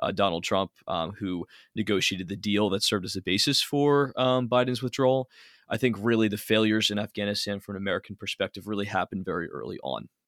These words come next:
Um, I think it really happened very early on in the process after we invaded the country and dis-, dislodged the Taliban from power.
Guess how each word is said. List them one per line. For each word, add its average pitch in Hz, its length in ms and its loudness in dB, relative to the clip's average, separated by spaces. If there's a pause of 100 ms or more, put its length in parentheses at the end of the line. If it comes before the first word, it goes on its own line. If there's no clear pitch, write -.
Um, 95 160 -2
I 80 60 -6
think - 240 -10
it - 100 -10
really 110 220 2
happened 104 400 -2
very 113 200 0
early 117 220 2
on 113 60 4
in 107 80 0
the 101 40 -4
process 101 640 2 (440)
after 117 300 2
we 104 440 6 (800)
invaded 117 320 4
the 107 60 -2
country 104 680 2
and 101 300 2
dis-, 107 160 0 (160)
dislodged 98 560 2
the 98 80 -4
Taliban 98 500 0
from 98 140 -8
power. 113 500 4